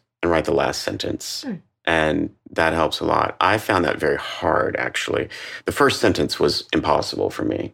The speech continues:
Speaker 1: but I could write the last sentence. So I started there. And then I tried to write the first sentence of the last chapter. So I did that.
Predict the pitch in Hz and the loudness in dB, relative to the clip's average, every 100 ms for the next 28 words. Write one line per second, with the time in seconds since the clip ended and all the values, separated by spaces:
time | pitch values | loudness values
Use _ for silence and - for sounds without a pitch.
0 | - 87 90 101 107 90 - 80 82 82 | 0 2 4 2 2 2 0 0 0 0
1 | - - - - - 87 87 98 85 82 | -4 -6 -8 -8 0 0 2 4 4 4
2 | - - - 80 - - - - 95 113 | 2 0 -2 -4 -8 -12 -12 -2 4 6
3 | 120 113 90 85 80 82 - 82 - 82 | 6 4 4 6 4 2 2 2 2 0
4 | - - 85 - - - - - - - | 0 -2 2 2 2 -2 -2 0 -2 -4
5 | - - - _ _ - - _ _ _ | -6 -6 -8 _ _ -20 -20 _ _ _
6 | - - - 78 - 71 78 98 | -6 -2 0 2 2 0 0 -2